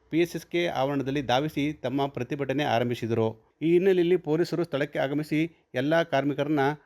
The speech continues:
ಬಂಧಿಸಿ ಪೊಲೀಸ್ ಠಾಣೆಗೆ ಕರೆತಂದರು. ಎಂ ಆರ್ ಎನ್ ಆಡಳಿತ ಮಂಡಳಿ ಕಾನೂನು ಬಾಹಿರವಾಗಿ ತಮ್ಮನ್ನ ಕೆಲಸದಿಂದ ತೆಗೆದುಹಾಕಲಾಗಿದೆ ಅಂತ ಆಪಾದಿಸಿ ಸುಮಾರು ಹತ್ತೊಂಬತ್ತಕ್ಕೂ ಹೆಚ್ಚು ಮಂದಿ ಕಾರ್ಮಿಕರು ನಿರಂತರವಾಗಿ ಪ್ರತಿಭಟನೆ ನಡೆಸಿ ಜಿಲ್ಲಾಡಳಿತದ ಗಮನ ಸೆಳೆದಿದ್ದರು.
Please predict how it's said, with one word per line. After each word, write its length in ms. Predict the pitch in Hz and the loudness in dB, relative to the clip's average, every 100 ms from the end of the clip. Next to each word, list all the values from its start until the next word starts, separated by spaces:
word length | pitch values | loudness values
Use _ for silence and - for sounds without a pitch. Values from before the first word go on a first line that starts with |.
| _ 110 | _ -2
ಬಂಧಿಸಿ 400 | 139 160 - 139 156 - _ | 0 0 -2 -2 -2 -8 _
ಪೊಲೀಸ್ 240 | 143 147 - | -6 -4 -2
ಠಾಣೆಗೆ 320 | 139 135 131 139 139 _ - | -2 2 2 0 -4 _ -4
ಕರೆತಂದರು. 520 | 123 127 120 117 113 113 _ _ _ 139 | -2 0 2 2 2 -2 _ _ _ -2
ಎಂ 180 | 147 175 | 0 2
ಆರ್ 120 | 190 196 | 2 2
ಎನ್ 100 | 202 - - | -2 -8 -2
ಆಡಳಿತ 260 | 139 165 156 | 0 0 -2
ಮಂಡಳಿ 320 | 160 147 151 175 | -2 0 0 -2
ಕಾನೂನು 400 | - 135 165 165 147 | 0 0 2 2 2
ಬಾಹಿರವಾಗಿ 500 | 147 139 135 131 160 - | 2 2 0 0 -2 -4
ತಮ್ಮನ್ನ 300 | 127 131 131 143 | -4 -2 -2 -4
ಕೆಲಸದಿಂದ 420 | 123 117 135 143 139 | -6 -6 -6 -6 -2
ತೆಗೆದುಹಾಕಲಾಗಿದೆ 600 | 120 131 139 139 127 127 127 | -2 0 0 0 0 0 0
ಅಂತ 80 | 120 113 | 0 0
ಆಪಾದಿಸಿ 420 | 113 120 139 143 143 - _ | 0 -2 -4 -6 -6 -16 _
ಸುಮಾರು 320 | - 151 151 170 | -2 0 2 0
ಹತ್ತೊಂಬತ್ತಕ್ಕೂ 540 | 127 - 165 170 175 160 | -2 -2 0 0 -2 -4
ಹೆಚ್ಚು 200 | 139 147 | -4 -2
ಮಂದಿ 260 | 139 139 160 | -2 -2 -2
ಕಾರ್ಮಿಕರು 560 | 123 123 131 147 143 156 - _ - | 0 -2 -2 -2 -2 -2 -8 _ -6
ನಿರಂತರವಾಗಿ 680 | 143 170 165 147 139 147 170 175 _ - | -4 -2 -2 2 2 0 -4 -6 _ -8
ಪ್ರತಿಭಟನೆ 480 | 131 156 156 143 131 | -4 -2 0 0 0
ನಡೆಸಿ 260 | 120 147 143 151 - _ | -2 -2 -2 -2 -8 _
ಜಿಲ್ಲಾಡಳಿತದ 600 | 113 151 165 147 127 127 135 120 | -2 2 2 2 -2 0 0 0
ಗಮನ 260 | 127 127 131 | 0 0 -2
ಸೆಳೆದಿದ್ದರು. 460 | 120 117 120 113 113 | -2 -2 -2 0 -2